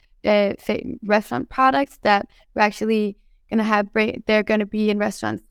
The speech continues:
uh, next month. And then we have two applications of those products that we're trying to bring out to consumers, uh, hopefully within the next few months. So we're kind of, uh, scaling up slow in, uh, i-, in that sense where we're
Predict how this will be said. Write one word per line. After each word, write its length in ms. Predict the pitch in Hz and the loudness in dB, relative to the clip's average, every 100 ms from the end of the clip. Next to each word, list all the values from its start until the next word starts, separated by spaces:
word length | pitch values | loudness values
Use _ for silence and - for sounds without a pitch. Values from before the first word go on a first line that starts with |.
| - | -4
uh, 180 | 202 202 | -2 0
next 380 | 202 202 - _ - | -2 -6 -12 _ -4
month. 520 | 208 208 233 339 - | 0 2 4 2 -2
And 180 | - 208 | -4 2
then 340 | 208 208 208 - _ _ | 2 4 0 -4 _ _
we 100 | 233 | -2
have 240 | 220 208 214 | 2 2 0
two 540 | - 240 233 220 214 - _ 226 | -2 0 2 2 0 -4 _ -6
applications 520 | 233 - 269 262 254 | -4 0 0 0 -2
of 140 | 220 | 2
those 200 | 220 220 | 2 0
products 500 | - 208 208 208 - - | 2 2 4 2 0 0
that 220 | 202 - _ _ - | 0 0 _ _ -2
we're 180 | 214 196 | 0 0
trying 260 | 202 214 | -2 -4
to 80 | 196 | -4
bring 240 | 208 202 | -2 0
out 140 | 196 - | 0 -4
to 80 | 208 | -8
consumers, 800 | 208 - 208 196 196 202 - - | -10 -4 -2 0 0 -2 -6 -4
uh, 260 | 110 101 - _ _ | 0 0 -4 _ _
hopefully 380 | 214 202 208 190 | -6 -2 0 0
within 240 | 196 196 | 0 -2
the 80 | 190 | 0
next 280 | 196 - - | -2 -6 -6
few 120 | 196 | -4
months. 280 | 196 208 - | -2 -4 -2
So 100 | 214 | -2
we're 120 | 220 | -2
kind 280 | - 220 220 | 0 2 4
of, 180 | 214 _ _ _ _ _ - | 2 _ _ _ _ _ 0
uh, 220 | 214 104 | 0 0
scaling 420 | - - 208 208 | -4 0 2 2
up 100 | 208 | 0
slow 300 | - 214 202 | -2 0 2
in, 260 | 202 202 196 - | 2 -2 -4 -2
uh, 280 | 196 190 190 _ _ _ | -2 -2 -4 _ _ _
i-, 160 | 202 196 - | -6 -6 -4
in 160 | 208 202 | -2 2
that 200 | 202 - | 2 0
sense 320 | - 214 - | -2 0 0
where 120 | 202 | 0
we're 180 | 202 | 0